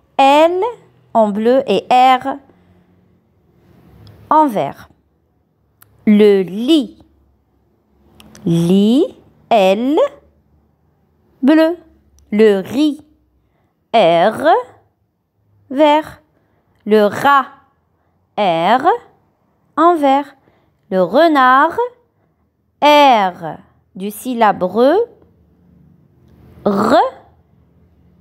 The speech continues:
en vert. Trois. Écrit production sur le ca-, sur l'ardoise,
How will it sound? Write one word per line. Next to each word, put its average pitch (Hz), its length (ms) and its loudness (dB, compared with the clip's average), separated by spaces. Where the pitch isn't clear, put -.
en 311 180 2
vert. 160 400 -6
Trois. - 540 -2
Écrit 208 380 -4
production 220 840 -4
sur 269 440 -2
le 165 220 -6
ca-, 240 220 0
sur 233 200 -4
l'ardoise, 214 640 0